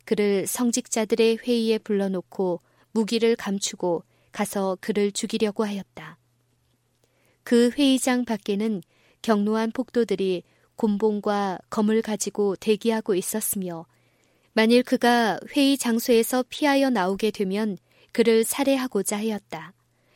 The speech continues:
그러나 그는 지사와 무장한 군대에 의하여 구원을 받았다. 이튿날 아침 일찍 그는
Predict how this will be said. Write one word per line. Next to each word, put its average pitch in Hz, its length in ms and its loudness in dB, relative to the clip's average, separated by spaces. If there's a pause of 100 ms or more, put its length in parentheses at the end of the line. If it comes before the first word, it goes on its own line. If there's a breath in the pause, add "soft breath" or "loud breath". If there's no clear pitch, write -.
(120)
그러나 202 340 0
그는 214 400 -2 (480)
지사와 220 760 0
무장한 233 580 0
군대에 240 500 2
의하여 185 640 -4
구원을 214 400 -2
받았다. 180 600 -14 (1200)
이튿날 254 440 4
아침 254 320 2
일찍 247 340 2
그는 233 420 0